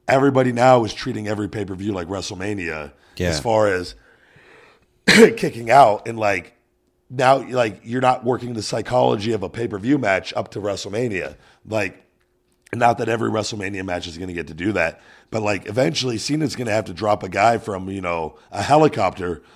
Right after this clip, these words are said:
Speaker 1: to get <laughs> to, with his attitude adjustment to get the win. Like, he's just, like, you're just, I, I just feel it's a lack of creativity, and, and I think, I think that that's the one thing in wrestling, your finishing move,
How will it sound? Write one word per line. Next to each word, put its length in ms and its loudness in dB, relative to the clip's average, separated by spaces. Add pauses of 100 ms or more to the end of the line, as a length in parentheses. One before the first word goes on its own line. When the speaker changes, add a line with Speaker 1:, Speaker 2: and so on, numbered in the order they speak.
(240)
Speaker 1:
to 120 -6
get 240 2
<laughs> 560 -4
to, 220 -4
with 140 0
his 120 -2
attitude 420 4
adjustment 500 -4
to 60 -8
get 180 -2
the 80 0
win. 280 2
Like, 320 -2 (720)
he's 200 -4
just, 320 -4
like, 240 -2
you're 120 0
just, 480 -2 (960)
I, 160 2
I 160 2
just 160 -6
feel 140 2
it's 100 -4
a 40 -4
lack 300 0
of 80 -16
creativity, 760 -4
and, 120 -10
and 160 -4
I 140 0
think, 360 -10 (480)
I 140 0
think 280 -6
that 140 -8
that's 280 -4
the 100 -8
one 220 -8
thing 100 -8
in 80 -10
wrestling, 400 -6
your 140 -10
finishing 480 -10
move, 420 -4